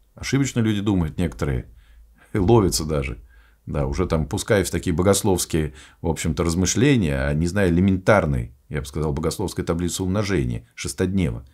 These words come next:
как Бог творил этот мир. Твердь — это Вселенная, на котором впоследствии Бог подвесил что?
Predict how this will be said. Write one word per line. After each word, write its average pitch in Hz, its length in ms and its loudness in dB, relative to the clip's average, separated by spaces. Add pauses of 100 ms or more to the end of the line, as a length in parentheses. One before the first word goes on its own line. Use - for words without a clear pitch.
как 67 180 -4
Бог 80 180 -4
творил 80 280 -4
этот 76 180 -10
мир. 69 240 -6 (1200)
Твердь — 127 420 6
это 107 200 2
Вселенная, 113 560 4
на 82 100 0
котором 98 280 2
впоследствии 110 500 0
Бог 90 240 -2
подвесил 87 400 0
что? - 440 -6